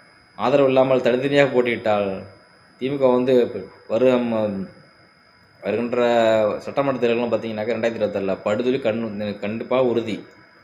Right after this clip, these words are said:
மக்களுக்கு சட்டையாக படம் நாட்டுவார்கள், போட்டுவார்கள். இடைத்தேர்தல் என்பதாக ஆளுங்கட்சியாக இருப்பதால் மக்கள் வந்து வாக்களித்திருக்கிறார்கள். இதனுடைய அதிருப்தி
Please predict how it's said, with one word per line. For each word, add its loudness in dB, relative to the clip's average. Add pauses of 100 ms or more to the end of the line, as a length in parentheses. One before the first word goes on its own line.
(140)
மக்களுக்கு -2
சட்டையாக -2
படம் -2
நாட்டுவார்கள், -2
போட்டுவார்கள். -6 (420)
இடைத்தேர்தல் 2
என்பதாக 2
ஆளுங்கட்சியாக 2
இருப்பதால் 0
மக்கள் 0
வந்து 0 (100)
வாக்களித்திருக்கிறார்கள். -2 (720)
இதனுடைய 2
அதிருப்தி 2